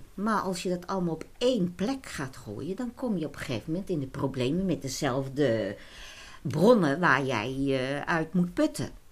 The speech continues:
Nou, dat was dus niet zo'n goed idee. Bovendien vonden ze dat we die naam die we net nieuw hadden gedaan, La Strada, dat we die ook maar in het bos achter moesten laten. Nou ja, dat kan niet, want we hebben een uitrol van hier tot daar tot Tokio.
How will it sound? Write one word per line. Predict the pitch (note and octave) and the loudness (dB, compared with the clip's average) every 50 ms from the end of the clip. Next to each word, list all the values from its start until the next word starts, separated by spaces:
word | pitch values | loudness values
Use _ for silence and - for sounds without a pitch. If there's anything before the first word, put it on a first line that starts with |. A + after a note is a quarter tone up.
| - - - - | -20 -20 -20 -10
Nou, | - F#2+ - - - | -6 -4 -4 -4 -4
dat | C3 C#3 | -4 -2
was | D3 D3 C#3 | -2 -2 -2
dus | D#3 D#3 D#3+ - | -4 -6 0 0
niet | A3+ B3+ C4+ | 0 0 2
zo'n | - B3+ B3+ | 0 -4 -2
goed | - - G3 F3+ | -2 -4 -4 0
idee. | C#3+ C#3 A#2+ A#2+ C#3+ C#3+ D#3+ G3 B3 B3 | -2 -2 2 2 2 4 4 2 0 0
Bovendien | A#3+ F3+ F3 D3+ C3+ - C#3+ C#3 E3 G#3+ A3 A3 | 0 0 0 0 -2 -4 -4 -2 0 0 0 0
vonden | - G3+ G3 F#3+ F3+ D#3+ | 0 -4 -2 -2 -4 -2
ze | D#3+ D#3 C#3+ | -2 -2 -2
dat | D3+ D3+ C#3 - - | 0 -2 -2 -2 -4
we | - B2 | -6 -2
die | A#2 B2+ A#2 | -2 0 0
naam | C3 D3+ F3 F3 D#3 D3 C#3 | 2 4 4 4 2 2 2
die | C3+ C#3+ B2+ | 0 0 0
we | B2+ | 2
net | B2 A#2+ A#2 F#2+ - - - - - - - - - - - - C3 B2+ C3+ B2+ | 2 2 0 0 -4 -8 -16 -16 -18 -18 -16 -16 -16 -18 -12 -10 -4 -2 0 2
nieuw | B2+ C#3 C#3+ D#3 D3+ C3+ B2+ | 4 6 6 6 6 4 2
hadden | A2+ B2+ B2 A#2 - G#2 | 2 0 0 0 -2 -4
gedaan, | - C#3 A#2 A#2 A#2+ A#2 C#3+ F#3+ A3+ G#3+ E3+ B2 | -4 -4 -2 0 0 0 0 0 -2 -2 0 0
La | G2+ F2+ F2+ | 0 -2 -4
Strada, | - - - - D#3 D#3 D#3 D#3+ F3 F#3+ G3 G#3+ A#3 B3+ C4+ - - - - - - - - - - - - - - | -4 -8 -6 -2 2 2 4 4 2 2 2 2 0 0 -2 -6 -12 -18 -18 -18 -16 -16 -14 -12 -12 -12 -14 -8 2
dat | - B3 B3 - | 2 2 4 4
we | F3+ D3+ | 0 2
die | C#3+ D3+ C#3 - | 4 2 4 6
ook | A3 A3 A3 | 4 4 4
maar | B3+ B3 A#3 A3+ | 4 4 6 6
in | G#3+ G3+ | 6 4
het | G3 D#3+ C3+ | 4 4 4
bos | E3 D#3+ D#3 - | 2 2 2 4
achter | - D3 - - - - C3 | 2 2 2 2 -4 -2 0
moesten | C#3 C3+ C3 - - - A#2+ | 2 0 0 0 -2 0 2
laten. | B2 A#2+ A2 G#2+ - - A#2+ A2+ A2 | 2 2 2 0 -2 -6 -8 -8 -6
Nou | B2+ C#3+ A2+ | -4 -4 -4
ja, | E2 F#2+ | -4 -2
dat | B2 B2 A#2 | -2 -2 -2
kan | - - C3+ B2 | 2 4 4 4
niet, | C3 E3 G#3+ - - | 4 2 2 0 -2
want | D3+ A#2+ A2+ A2+ | -2 -2 -2 -2
we | B2+ | -4
hebben | A#2+ A2 A#2+ A#2+ A2+ C3+ D#3 E3+ - - - - - - - - - - - - - - - - - - - - | -2 0 -2 0 0 0 -2 -2 -4 -10 -14 -16 -18 -18 -20 -20 -20 -20 -20 -20 -20 -20 -20 -20 -20 -18 -4 0
een | C#3+ C#3+ C3+ C#3+ - | 2 2 2 2 2
uitrol | - B2+ C#3 C#3+ C#3 - C#3+ D3+ E3+ F3 F3+ G3+ | 2 2 2 2 2 2 4 6 6 8 6 4
van | - - - C#3 B2 B2+ | 0 -2 -4 -4 -2 0
hier | A#2 C3+ C3+ C#3 C#3+ | 0 2 2 2 2
tot | - D#3 D3 - | 0 -8 -8 -6
daar | C#3+ A#2 C3 B2+ C#3+ C#3 D3+ E3+ | -2 0 0 0 2 0 -4 -6
tot | - - - | -10 -14 -4
Tokio. | - A3+ A3+ A3+ - - - A#2+ | -2 0 0 0 -2 -4 -4 -4